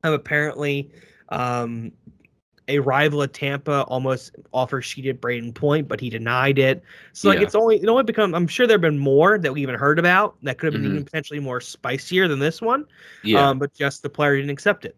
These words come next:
Speaker 1: So we're never gonna hear about it. So I'm sure there's been more than ten, but since N-, the N H L is kind of boring when it comes to this aspect, we've only had ten since ninety-eight. Thanks,
Speaker 2: Yep.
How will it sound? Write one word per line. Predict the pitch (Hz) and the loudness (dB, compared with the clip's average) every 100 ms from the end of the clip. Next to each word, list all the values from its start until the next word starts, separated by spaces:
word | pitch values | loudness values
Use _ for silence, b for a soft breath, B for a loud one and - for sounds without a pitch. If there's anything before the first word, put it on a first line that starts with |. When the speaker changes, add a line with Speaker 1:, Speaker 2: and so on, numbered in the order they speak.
| _ | _
Speaker 1:
So | - 135 123 | -8 -4 -2
we're | 131 | -2
never | 127 127 | -6 -6
gonna | 123 | -8
hear | 113 | -8
about | 104 - - | -12 -14 -16
it. | - - | -18 -20
So | - 131 | -6 -2
I'm | 135 | -2
sure | 139 226 | 0 2
there's | 196 | 4
been | 185 | 4
more | 175 175 | 4 4
than | 160 151 | 2 0
ten, | 156 170 175 170 139 | 0 0 0 -4 -2
but | 143 135 131 b b b _ _ | 0 0 0 b b b _ _
since | - 185 180 - | -4 -2 -2 -4
N-, | 151 156 147 - | -4 -4 -4 0
the | 147 | 0
N | 143 | 0
H | 139 - | -4 -2
L | 139 139 135 | 0 0 0
is | 123 113 | -4 -8
kind | - 127 | -10 -10
of | 107 | -8
boring | 127 143 147 | 0 4 4
when | 143 143 | 4 0
it | |
comes | 147 143 | -2 -6
to | 143 | -4
this | 143 | -2
aspect, | 139 - 143 143 | -2 -2 -6 -6
we've | 117 | -8
only | 113 117 | -8 -6
had | 123 120 | -6 -4
ten | 131 | -6
since | 127 131 - | -6 -8 -4
ninety-eight. | 123 131 113 110 - _ _ _ _ _ - | -4 -2 -6 -8 -14 _ _ _ _ _ -2
Thanks, | 143 | 0
Speaker 2:
Yep. | 139 | 0